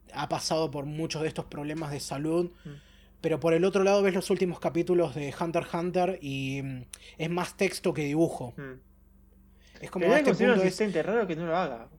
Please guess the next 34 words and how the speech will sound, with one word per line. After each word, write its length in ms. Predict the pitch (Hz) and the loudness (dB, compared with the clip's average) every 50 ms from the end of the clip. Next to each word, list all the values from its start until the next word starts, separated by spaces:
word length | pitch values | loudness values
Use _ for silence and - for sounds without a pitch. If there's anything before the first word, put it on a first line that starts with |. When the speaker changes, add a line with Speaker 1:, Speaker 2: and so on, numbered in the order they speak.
| _ _ _ - | _ _ _ -10
Speaker 2:
un 120 | 151 160 | -8 -4
dibujante. 460 | 160 147 131 - 185 190 165 135 196 | -4 -4 -4 -2 -2 -2 -2 0 -2
Speaker 1:
Eso, 320 | 208 - 202 165 135 135 - - - _ - | -4 -2 -2 -4 -4 -4 -14 -20 -20 _ -10
o 140 | - 175 160 | -6 -4 0
con-, 220 | 185 180 175 170 - - - | 0 0 0 0 -4 -12 -8
eh, 160 | - 175 170 180 | -4 -2 -2 -2
es 80 | 180 - | -2 -2
como 320 | - 214 196 190 185 180 175 | 0 0 0 2 0 0 0
un 120 | 202 220 | 0 0
tipo 200 | 220 247 214 233 | -2 0 0 0
en 60 | 226 | 0
esa 140 | 220 247 214 | 2 2 2
posición, 600 | 185 180 170 165 - - 208 226 247 262 254 - - - _ _ - _ _ _ | 0 0 -4 -4 -2 0 0 0 0 -2 -6 -12 -18 -20 _ _ -20 _ _ _
o, 180 | - 160 151 135 - - | -6 -6 -6 -6 -6 -6
o 120 | - 165 135 | -6 -4 6
puede 220 | 202 247 254 247 | 10 10 10 10
contratar 540 | 247 208 185 165 185 165 165 165 151 151 - - | 8 2 2 4 4 4 4 4 2 0 -2 -2
uno 320 | 214 233 254 240 226 170 139 | 0 0 2 2 4 2 2
o 60 | 131 | 4
varios 340 | 160 196 220 196 151 - 156 | 4 4 6 4 2 0 -2
asistentes, 800 | 131 151 131 - - 160 151 147 135 143 165 196 - - - - - - - - - - - - - - - - - | -6 -6 -8 -4 -4 -4 -4 -4 -4 -2 -4 -4 -4 -6 -18 -20 -20 -20 -20 -20 -20 -20 -20 -20 -20 -20 -20 -14 -2
o, 360 | - 220 220 226 240 240 - - - - - _ - _ _ - | 4 6 6 6 6 2 -2 -12 -20 -20 -20 _ -20 _ _ -12
mm, 300 | 165 151 151 160 160 160 | -10 -8 -6 -4 -2 -2
no 80 | 185 180 | -2 2
sé, 400 | - 240 233 185 - - - - - - 151 | 4 6 6 6 4 2 -4 -20 -16 -8 -6
eh, 680 | 151 151 147 147 147 151 147 147 147 143 147 151 151 - 156 | -4 -4 -2 -2 -2 -2 -2 -2 -2 -2 -2 -4 -6 -6 -6
lo 160 | 151 147 156 | -2 2 4
último 380 | 185 226 226 196 233 220 190 160 | 4 4 4 2 2 2 2 2
que 160 | 165 165 147 | 2 0 2
quede, 440 | - 196 220 240 240 214 180 160 151 | 2 4 4 6 6 6 4 2 0
dedicate 500 | 139 147 151 151 143 127 - 190 190 214 | -2 -4 -4 -4 -4 -4 -4 -4 -2 -2
a 20 | 185 | -4
escribir 360 | - - - 139 156 185 180 | -4 -4 -6 -2 0 0 0
novelas. 720 | 185 156 139 151 214 254 233 170 135 117 107 - - - - | 0 -2 0 2 4 6 6 4 2 -4 -8 -12 -14 -18 -18